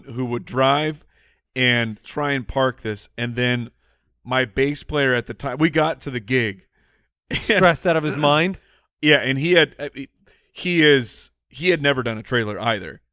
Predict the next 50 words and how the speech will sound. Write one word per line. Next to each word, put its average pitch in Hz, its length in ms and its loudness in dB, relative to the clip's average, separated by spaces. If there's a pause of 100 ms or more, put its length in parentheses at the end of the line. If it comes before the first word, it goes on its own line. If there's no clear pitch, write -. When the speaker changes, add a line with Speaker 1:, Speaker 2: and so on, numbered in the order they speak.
Speaker 1:
but 117 380 -2
he's 139 560 -4 (380)
just 117 260 -8
one 127 140 -2
of, 117 80 -6
like, 110 160 -4
he's 117 280 -6
one 127 120 -2
of 120 60 -4
those 113 140 -4
just - 220 -14 (160)
too 143 240 2
nice 123 340 -2
of 117 80 -8
a 113 80 -4
guy 117 240 2
where 117 300 -4 (600)
I 131 140 0
got 123 280 -2 (580)
aggressive. 117 480 -4
I'm 104 80 -8
like, 107 160 -10
"I'm 131 100 -4
not 113 180 -8
doing 123 220 -4
it." - 120 -16 (120)
He's 120 140 -8
like, 147 100 0
"Okay, 175 320 6
I'll 131 160 6
do 131 180 -2
it." 110 120 -6 (360)
And 135 420 2 (120)
the 160 300 -2
Austin 175 520 0
Powers 165 720 2 (280)
back 156 420 4
and 190 100 2
Speaker 2:
<laughs> 175 80 4
Speaker 1:
forth 165 520 4 (320)
that 143 180 4
this 196 300 2
man 185 240 0
had 170 220 4
to 165 60 -8
do 160 240 4
to 151 140 -4
get 147 220 -4
the 143 80 -8
trailer 151 580 2